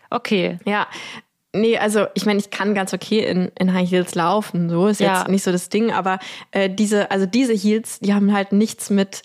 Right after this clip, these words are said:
Speaker 2: normalen High Heels zu tun. Also die sind ja
Speaker 1: Mhm.
Speaker 2: so zwanzig Zentimeter Absätze haben die und so ein riesen Plateau und du läufst
Speaker 1: Mhm.
Speaker 2: in denen auch nicht, sondern,
Speaker 1: Ja.
Speaker 2: ähm, eigentlich, mm,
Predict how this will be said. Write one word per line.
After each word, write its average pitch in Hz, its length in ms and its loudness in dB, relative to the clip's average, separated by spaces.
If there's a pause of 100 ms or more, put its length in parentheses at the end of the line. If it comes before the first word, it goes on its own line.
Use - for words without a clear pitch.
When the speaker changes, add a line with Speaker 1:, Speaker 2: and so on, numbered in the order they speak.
(300)
Speaker 2:
normalen 190 800 2 (100)
High 196 240 2
Heels 165 320 0
zu - 140 -8
tun. 196 480 -2
Also 190 180 -2
die 185 100 -2
sind 196 220 2
ja 220 160 4
Speaker 1:
Mhm. 220 40 4
Speaker 2:
so 185 400 2 (340)
zwanzig 196 440 -2
Zentimeter 190 520 0
Absätze - 480 -4
haben 185 160 2
die 196 80 2
und 185 100 -2
so 185 80 -4
ein 180 60 -2
riesen 196 280 2
Plateau 202 500 0 (280)
und 196 160 -2
du 208 40 2
läufst 202 420 2
Speaker 1:
Mhm. 180 60 -2
Speaker 2:
in 185 60 0
denen 190 160 0
auch 196 180 -4
nicht, 196 300 2
sondern, 190 420 2 (280)
Speaker 1:
Ja. 208 160 0
Speaker 2:
ähm, 196 140 0
eigentlich, 208 240 -2 (340)
mm, 196 440 2